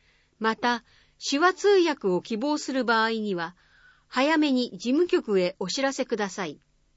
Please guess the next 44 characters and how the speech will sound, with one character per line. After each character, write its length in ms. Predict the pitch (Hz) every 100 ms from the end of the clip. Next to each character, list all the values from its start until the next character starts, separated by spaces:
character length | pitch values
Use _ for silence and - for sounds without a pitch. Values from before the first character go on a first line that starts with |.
| _ _ _ _ _
な 200 | 247 262
お、 160 | 185 190 _ _ _ _ -
ご 140 | 233
希 160 | 226 320
望 220 | 349 339
の 120 | 330
日 160 | 311 311
に 160 | 208
対 280 | 185 269 349
応 140 | 359 359
で 140 | 330
き 120 | 349
な 120 | 311
い 80 | 247
場 220 | 202 208
合 160 | 233 226
も 180 | 214 214
あ 60 |
り 80 | 226
ま 140 | 226 226
す 140 | 202
の 140 | 175
で、 200 | 156 170 - - _ _ -
あ 120 | 233
ら 120 | 294
か 140 | 302 269
じ 120 | 254
め 160 | 240
ご 160 | 196 208
了 180 | 302 320
承 300 | - 269 247
願 300 | 220 202 190
い 60 | 160
ま 140 | 170
す。 240 | 180 - _ _ _ _ _ _ _ _ _ _ _ _ _ _ _ 202
次 180 | 285 320
回 300 | 302 214 175
定 300 | - 311 359
例 200 | 370 330
会 240 | 220 185
に 160 | 165 156
つ 160 | -
い 140 | 196 151
て。 240 | - 165